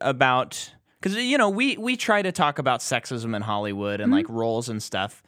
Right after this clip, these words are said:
Speaker 1: as best as we're able. And, um, what, what I think is interesting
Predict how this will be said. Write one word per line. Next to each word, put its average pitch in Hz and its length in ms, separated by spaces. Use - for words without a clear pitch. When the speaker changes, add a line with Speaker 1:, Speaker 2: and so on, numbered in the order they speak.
Speaker 1:
as 143 180
best 151 300
as 123 240
we're 113 240
able. 101 440
And, 165 440
um, 123 540
what, 180 200
what 208 140
I 202 80
think 233 200
is 202 140
interesting 202 720